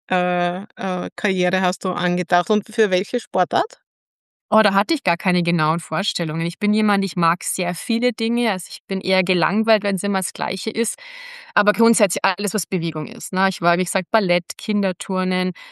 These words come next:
Speaker 2: dann Leichtathletik bissel. Ich bin jemand, der viel Rad fährt, Inlineskaten. Also, ich hatte keine genaue Vorstellung, aber es war irgendwas im Bewegungsbereich <laughs> auf jeden Fall.
Speaker 1: <laughs> Okay, in Bewegung sein oder in Bewegung bringen, je nachdem. Schauen wir halt einmal, wie's
Speaker 2: Genau. <laughs>
Speaker 1: wird,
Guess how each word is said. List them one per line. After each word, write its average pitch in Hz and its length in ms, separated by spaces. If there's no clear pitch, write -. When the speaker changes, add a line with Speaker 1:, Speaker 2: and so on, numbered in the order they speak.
Speaker 2:
dann 175 140
Leichtathletik 170 880
bissel. 165 400
Ich - 160
bin 196 120
jemand, 185 300
der 185 100
viel 190 240
Rad 180 220
fährt, 180 220
Inlineskaten. 180 640
Also, 180 140
ich - 80
hatte 202 200
keine 196 300
genaue 180 340
Vorstellung, 226 680
aber 208 140
es - 120
war 220 160
irgendwas 233 420
im 202 140
Bewegungsbereich 165 800
<laughs> - 20
auf 151 180
jeden 196 200
Fall. - 320
Speaker 1:
<laughs> - 640
Okay, 226 420
in 202 100
Bewegung 220 400
sein 226 320
oder 277 180
in 277 80
Bewegung 254 480
bringen, 196 420
je 175 100
nachdem. 202 440
Schauen 185 260
wir 190 120
halt 175 240
einmal, 170 320
wie's 190 140
Speaker 2:
Genau. 170 320
<laughs> 202 60
Speaker 1:
wird, 240 180